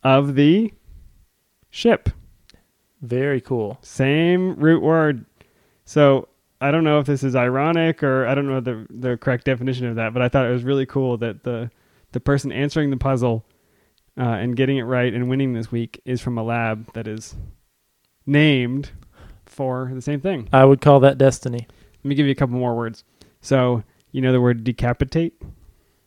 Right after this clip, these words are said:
Speaker 2: I know what that means.
Speaker 1: Okay. Now you know where it comes from?
Speaker 2: I did mouse work.
Speaker 1: How about, how about capital, like the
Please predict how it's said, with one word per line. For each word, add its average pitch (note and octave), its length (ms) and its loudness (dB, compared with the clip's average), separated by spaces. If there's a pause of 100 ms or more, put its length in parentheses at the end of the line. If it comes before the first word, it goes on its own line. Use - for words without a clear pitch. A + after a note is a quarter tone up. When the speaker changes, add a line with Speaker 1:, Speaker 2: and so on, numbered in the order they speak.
(1200)
Speaker 2:
I C3+ 80 0
know C3 140 6
what C#3 100 2
that D#3 200 4
means. A#2+ 300 -4
Speaker 1:
Okay. D3+ 380 2 (160)
Now B2 140 -4
you B2 100 0
know B2+ 100 0
where B2+ 100 0
it - 60 -10
comes D3+ 180 0
from? G#3+ 260 0
Speaker 2:
I C#3 80 6
did C3+ 160 6
mouse C#3+ 340 4
work. A2+ 280 0
Speaker 1:
How D3 180 2
about, D#3+ 320 4
how - 260 -2
about D3 260 -2
capital, C3 500 0
like A#2+ 340 -8
the B2+ 340 -4